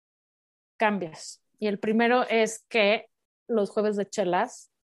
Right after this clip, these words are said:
se van a, se van a ir a vivir a otro tipo de evento que ya luego les vamos a platicar.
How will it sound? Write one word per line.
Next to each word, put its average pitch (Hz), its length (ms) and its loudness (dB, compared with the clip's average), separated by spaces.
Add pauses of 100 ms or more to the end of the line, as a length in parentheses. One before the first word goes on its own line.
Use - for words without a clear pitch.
(120)
se - 220 -4
van 196 220 -4
a, 190 360 -4 (600)
se 269 200 2
van 320 220 4
a 359 80 6
ir 359 100 6
a 339 80 8
vivir 269 460 4 (440)
a 214 200 2
otro 254 280 0
tipo 247 280 -2
de 220 160 2
evento 220 420 -2
que 196 140 -2
ya 202 100 2
luego 196 220 2
les 175 180 -4
vamos 170 320 -8
a 160 60 -8
platicar. - 420 -12